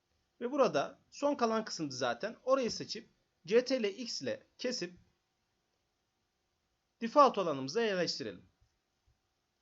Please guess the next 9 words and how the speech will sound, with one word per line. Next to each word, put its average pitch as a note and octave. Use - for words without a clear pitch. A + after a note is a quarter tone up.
Default'umuzu F#3
açalım. A2
C C4
T A3+
L F#3+
V A#3
ile E3+
burada G#3
yapıştıralım. D#3